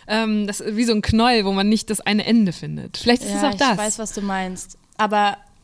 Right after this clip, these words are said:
Speaker 2: im Rap geht's darum, äh, <laughs> es hat mal ein Kollege von mir gesagt, wenn da ein Raum ist und da sind drei Stühle und die sind besetzt, dann holst du den Klappstuhl und setzt dich mit dazu.
Speaker 1: Mhm.
Speaker 2: So, also wenn du dich da hinsetzen willst, dann mach das. <laughs>
Speaker 1: Hattest du davor jemals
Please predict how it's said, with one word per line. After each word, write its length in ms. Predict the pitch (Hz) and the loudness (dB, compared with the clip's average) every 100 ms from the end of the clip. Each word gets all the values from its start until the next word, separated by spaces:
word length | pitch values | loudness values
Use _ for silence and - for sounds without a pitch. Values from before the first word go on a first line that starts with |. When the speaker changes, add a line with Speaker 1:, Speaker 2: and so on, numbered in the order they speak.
| - | -8
Speaker 2:
im 100 | 214 | -2
Rap 220 | 226 240 | 0 -2
geht's 260 | - 226 - | -4 -6 -4
darum, 580 | 220 214 214 214 214 - - | -6 -2 -2 -2 -4 -10 -8
äh, 180 | 196 196 185 | -2 0 0
<laughs> 120 | 214 | -2
es 140 | 190 | -2
hat 160 | 220 - | -4 -4
mal 60 | 196 | -8
ein 80 | 190 | -6
Kollege 300 | 196 202 208 | -6 -6 -8
von 140 | 185 | -8
mir 100 | 185 | -8
gesagt, 340 | 185 190 190 190 | -6 -8 -8 -6
wenn 160 | 208 | -4
da 60 | 208 | -2
ein 80 | 196 | 0
Raum 260 | 185 226 233 | 2 4 2
ist 220 | 196 220 | -2 -6
und 100 | 190 | -6
da 120 | 190 190 | -4 -6
sind 120 | 190 | -4
drei 100 | 190 | -6
Stühle 300 | - 226 220 | -2 -2 -2
und 100 | 196 | -2
die 60 | 185 | -2
sind 180 | 190 | -2
besetzt, 380 | 180 190 196 - | -2 -2 -2 -4
dann 80 | 185 | -2
holst 160 | 196 190 | -2 -4
du 20 | |
den 140 | 180 | -6
Klappstuhl 340 | 170 190 - 180 | -6 -8 -6 -6
und 100 | 180 | -6
setzt 200 | 180 - | -6 -6
dich 120 | 165 | -6
mit 140 | 175 165 | -8 -4
dazu. 180 | 160 208 | 4 8
Speaker 1:
Mhm. 200 | 247 - - - - - | 8 4 -10 -20 -20 -12
Speaker 2:
So, 200 | 185 180 | -6 -6
also 220 | 175 180 | -6 -6
wenn 120 | 185 | -4
du 60 | 185 | -4
dich 120 | 180 | -6
da 80 | 196 | -2
hinsetzen 400 | 196 226 - 175 | 2 2 0 -2
willst, 180 | 185 - | -4 -4
dann 80 | 170 | -2
mach 200 | 170 - | -2 -4
das. 300 | - 160 226 226 226 254 | -10 0 4 4 6 4
<laughs> 260 | - - - | 2 -12 -2
Speaker 1:
Hattest 400 | 254 339 - 262 | 0 0 0 0
du 100 | 247 | 0
davor 440 | 208 220 190 214 | 2 0 0 0
jemals 800 | 202 214 277 233 202 190 - - | 2 2 4 2 0 -2 -6 -6